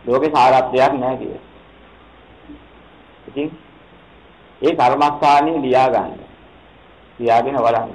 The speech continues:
දැන් ඕක ලියා ගන්න. වෙන පිඩුව අසාරයි, රූපය අසාරයි.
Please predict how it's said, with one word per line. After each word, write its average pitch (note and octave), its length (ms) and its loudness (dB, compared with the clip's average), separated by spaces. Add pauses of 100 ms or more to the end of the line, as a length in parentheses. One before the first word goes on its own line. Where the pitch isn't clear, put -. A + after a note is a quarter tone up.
(1200)
දැන් A#2+ 240 -4
ඕක B2+ 180 0
ලියා B2 300 0
ගන්න. G#2 200 -4 (3750)
වෙන C#3+ 220 -4 (140)
පිඩුව C#3 360 0
අසාරයි, C#3 840 2 (1400)
රූපය D#3 480 0 (120)
අසාරයි. A#2 680 -2